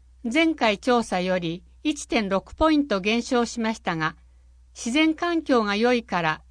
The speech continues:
という理由が多いことから、緑豊かな自然環境が支持されていることが伺えます。写真。緑豊かな清瀬金山緑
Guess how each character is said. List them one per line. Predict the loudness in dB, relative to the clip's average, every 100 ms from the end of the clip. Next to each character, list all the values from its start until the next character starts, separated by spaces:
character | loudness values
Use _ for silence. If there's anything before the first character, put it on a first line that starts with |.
| -10
と | 0 2
い | 4
う | 2
理 | 2 2
由 | 2 4
が | 2 2
多 | 2 0
い | -2
こ | -4
と | -4
か | -2 0
ら、 | -2 -4 -16 -20 -20 -16 0
緑 | 2 4 4 4
豊 | 2 2 0
か | 0 0
な | -2
自 | -2 -2
然 | 0 0
環 | 2 0 0 2
境 | 2 2
が | 2 -2
支 | -2 -6
持 | -2 -2
さ | 0
れ | 0 2
て | 2
い | 2
る | 0 0
こ | 0
と | 0
が | 0 -2
伺 | -4 -4 -2 -4
え | -4
ま | -6
す。 | -10 -16 -20 -20 -20 -20 -20 -20 -20 -20 -20 -20 -20 -20 -20 -20 -20 -20 -20 -14
写 | -6 -4
真。 | -2 -4 -4 -6 -16 -20 -20 _ -20 -20 -20 -20 -20 -20 0
緑 | 2 4 4 4 2
豊 | 0 2 0
か | 0 0
な | 0 -2 -6
清 | -2 2 2
瀬 | 0 0
金 | 0 2 4
山 | 4 4 2
緑 | 2